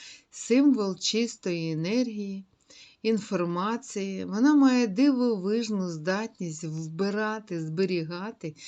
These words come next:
та передавати інформацію, наші думки. Саме тому змова на воду вважається одним з найпотужніших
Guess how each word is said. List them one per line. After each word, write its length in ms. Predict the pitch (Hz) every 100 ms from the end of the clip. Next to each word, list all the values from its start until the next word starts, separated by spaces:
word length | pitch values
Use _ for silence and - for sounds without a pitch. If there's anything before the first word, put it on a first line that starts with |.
| - - _
та 160 | 302 294
передавати 960 | 262 220 190 202 190 190 214 220 202
інформацію, 1040 | 190 185 - 190 185 190 190 190 - 165 165
наші 380 | 190 220 247
думки. 760 | 196 214 214 214 - 190 185 165 - - - - - _ _ _ _ _ _
Саме 500 | - - 254 302 294 - _
тому 540 | 277 277 247 214 247 254
змова 520 | 214 208 208 185 170
на 180 | 160 156
воду 580 | 156 196 277 254 262 269 269
вважається 840 | 175 165 160 165 196 226 208 - 170
одним 460 | 156 170 220 208
з 100 | 170
найпотужніших 1500 | 175 214 269 - 233 220 _ 180 175 185 180 190 - -